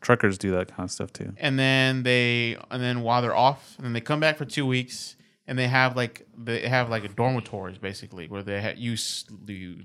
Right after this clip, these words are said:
Speaker 2: sleep here, you have a per diem for food, and then you just go to work, come back, go to work, come back, go to work, come back, go to work for two weeks.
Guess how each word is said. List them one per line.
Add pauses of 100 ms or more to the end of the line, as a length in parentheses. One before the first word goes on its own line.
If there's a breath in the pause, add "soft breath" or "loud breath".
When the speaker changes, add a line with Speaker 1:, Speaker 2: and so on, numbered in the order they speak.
(100)
Speaker 2:
sleep
here, (500)
you
have
a
per
diem (180)
for
food, (880)
and
then
you
just
go
to
work,
come
back, (560)
go
to
work,
come
back,
go
to
work,
come
back,
go
to
work
for
two
weeks.